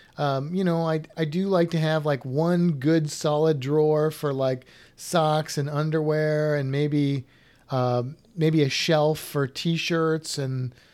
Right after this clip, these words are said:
some hangers for button-up shirts and pants, and maybe another either drawer or,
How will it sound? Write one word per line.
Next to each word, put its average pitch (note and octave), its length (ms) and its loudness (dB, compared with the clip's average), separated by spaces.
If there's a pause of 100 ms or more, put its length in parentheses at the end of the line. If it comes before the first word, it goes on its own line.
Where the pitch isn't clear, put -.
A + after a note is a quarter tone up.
some C#3 200 -6
hangers D#3 500 2
for C3 420 -2 (520)
button-up D#3+ 540 0
shirts D#3 560 0
and C3 280 -4
pants, D#3 640 -2 (440)
and C#3 80 -2
maybe D3+ 300 2
another C#3 560 0 (720)
either C#3+ 240 2
drawer D#3 680 4
or, C3 680 -2